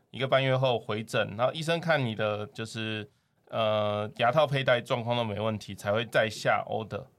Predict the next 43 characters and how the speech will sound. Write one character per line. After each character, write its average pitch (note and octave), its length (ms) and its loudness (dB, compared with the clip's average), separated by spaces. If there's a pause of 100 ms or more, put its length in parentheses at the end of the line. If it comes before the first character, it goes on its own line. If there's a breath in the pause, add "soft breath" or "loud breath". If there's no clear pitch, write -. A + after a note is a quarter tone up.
(340)
再 A2+ 200 2
往 G#2 200 -2
下 A2+ 180 2
三 G#2+ 240 0
副 G#2+ 160 -8
继 A2 160 -8
续 G2 120 -8
进 G2+ 200 -6
行。 - 220 -12 (400)
就 E3 160 -2
等 C3+ 220 2
于 A#2 40 0
说 C#3 320 2
第 G3+ 280 -8
一 - 20 -6
个 F#3 100 2
部-， E3+ 280 -2
第 G3 160 -2
一 - 20 -4
个 F3+ 80 2
部 D#3+ 160 -2
分 D3 220 2
基 C3+ 120 -4
本 B2 140 2
上 B2 160 4
它 A#2+ 160 4
是 B2+ 100 -2
不 A2+ 200 -6
会 B2+ 140 4
浪 A#2 200 4
费 A2+ 220 -2
你 G2+ 180 -6
后 A2+ 220 0
面 G#2+ 260 -4
那 G#2+ 100 -2
些 G#2 260 -6
牙 F#2+ 140 0
套 G2 220 0
的， - 140 -14
因 C3 100 -2
为 D3+ 100 2
当 D#3+ 220 4
你 A#2+ 180 -4